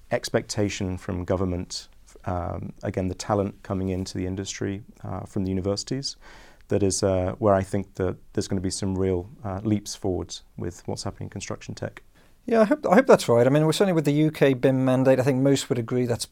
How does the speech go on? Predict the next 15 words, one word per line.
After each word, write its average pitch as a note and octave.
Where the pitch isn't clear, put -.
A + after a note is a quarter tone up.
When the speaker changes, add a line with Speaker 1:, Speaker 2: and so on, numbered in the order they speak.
Speaker 2:
put -
the C3
U B2
K B2
into A#2+
pole A#2+
position, B2
if A#2+
you C3
like, B2
in A#2
terms A#2
of A2+
digital A#2+
construction. C3